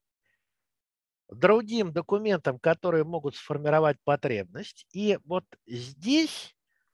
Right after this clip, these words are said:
мы с вами сразу же напарываемся на одну очень интересную вещь. Значит,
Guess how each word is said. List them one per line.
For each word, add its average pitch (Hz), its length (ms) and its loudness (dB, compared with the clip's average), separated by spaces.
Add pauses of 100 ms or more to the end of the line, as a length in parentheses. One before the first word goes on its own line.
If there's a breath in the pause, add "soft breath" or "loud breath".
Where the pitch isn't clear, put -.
мы 160 640 -4 (360)
с - 140 -12
вами 190 560 2 (100)
сразу 240 480 -2
же 180 260 -10 (120)
напарываемся 190 1120 -2
на 185 220 -6
одну 135 300 -10
очень - 380 -20
интересную 139 560 -10
вещь. 120 320 -10 (1200 loud breath)
Значит, 143 420 0